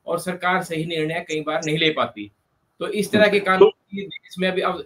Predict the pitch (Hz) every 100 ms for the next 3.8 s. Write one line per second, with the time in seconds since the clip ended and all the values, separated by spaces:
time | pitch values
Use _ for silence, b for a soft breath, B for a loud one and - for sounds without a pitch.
0 | - 170 165 202 190 220 220 - 196 208
1 | 196 190 180 190 196 202 202 196 190 -
2 | _ 165 185 185 190 185 214 208 143 123
3 | 175 180 185 185 185 202 185 190